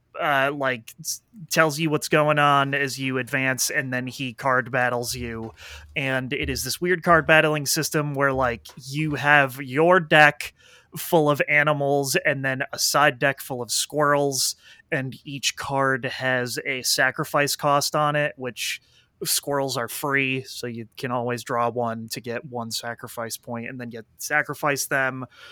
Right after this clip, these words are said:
uh, and to get larger animals on the board. And you, when you deal damage to them, there,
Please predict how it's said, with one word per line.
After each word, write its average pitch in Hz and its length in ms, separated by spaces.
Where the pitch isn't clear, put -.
uh, 127 600
and 117 220
to 139 100
get 131 300
larger 123 380
animals 123 400
on 123 100
the 117 80
board. 117 640
And 113 280
you, 113 380
when 127 140
you 127 60
deal 160 220
damage 156 460
to 170 100
them, 165 460
there, 139 320